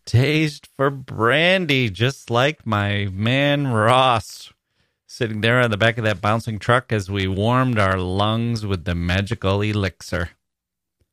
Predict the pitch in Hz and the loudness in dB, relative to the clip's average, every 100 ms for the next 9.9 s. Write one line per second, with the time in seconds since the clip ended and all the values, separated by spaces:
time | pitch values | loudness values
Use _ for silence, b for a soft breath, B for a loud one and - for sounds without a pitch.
0 | _ _ - 92 95 98 - 110 95 95 | _ _ -4 0 2 0 -4 0 0 0
1 | 87 90 - 98 87 92 92 92 85 90 | 0 -2 -2 -8 -4 -2 -2 -2 -2 0
2 | 95 95 - 90 - - 98 101 - 101 | -2 -4 -6 -6 -6 -2 0 -2 -4 -4
3 | 95 98 98 95 101 B B B - 104 | 0 2 0 0 -4 B B B -4 -2
4 | 104 - 131 139 - 113 113 131 131 123 | 0 0 0 -2 -2 0 2 0 -2 -10
5 | - 107 104 - 135 147 147 147 _ _ | -6 -4 -4 -2 0 0 -2 -4 _ _
6 | _ _ _ 110 - 110 - 123 107 110 | _ _ _ -4 0 0 -2 -4 0 0
7 | 107 110 90 80 80 - 101 101 - 117 | 0 -2 -2 -2 -6 -8 -6 -6 -4 -4
8 | 98 117 117 113 95 101 107 104 - 113 | 0 2 2 2 -2 -4 -4 -4 -4 -2
9 | 113 107 98 - - 104 113 - | -2 -4 -6 -6 0 2 2 -2